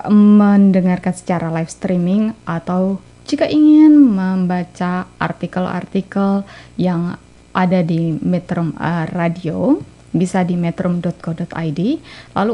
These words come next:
untuk yang belum mendownload aplikas-, aplikasinya, bisa di Play Store, Metrum Radio untuk nama aplikasinya, lalu Instagram, metrum dot co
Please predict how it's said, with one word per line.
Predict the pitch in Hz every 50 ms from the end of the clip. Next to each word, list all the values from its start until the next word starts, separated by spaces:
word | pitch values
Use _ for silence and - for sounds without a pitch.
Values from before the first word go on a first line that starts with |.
| -
untuk | - 254 254 247 262 262 -
yang | 262 247 240 240 220
belum | 196 196 202 202 214 226 220 196 185
mendownload | 190 190 185 180 175 175 170 170 165 165 165
aplikas-, | - - 165 160 - - 185 - - - 190 196 196 - - - _ _
aplikasinya, | 220 226 226 - 247 254 254 262 240 233 - 277 262 196 170 165 180 196 247 285 - - - - _ _ -
bisa | 196 185 - - 202 202 202 190
di | 170 175 180 170 170 170 -
Play | - - 202 202
Store, | 196 - 190 170 175 220 285 - - - _ - - - _ - _ _ _ _ _ _ -
Metrum | 196 220 220 - - 226 220 226 226 - - - -
Radio | 190 - 190 190 190 175 170 170 165 160 160 180 254 330 403 370
untuk | - - 208 190
nama | - 190 185 180 180
aplikasinya, | 180 - 180 190 185 - - 190 208 226 240 247 233
lalu | 190 175 175 190 202 -
Instagram, | - 247 254 - - 262 240 254 262 202 170 170 175
metrum | 190 196 208 202 - - 233 247 254 247 247 - _
dot | 190 165 180 180 170 -
co | - - 196 190 190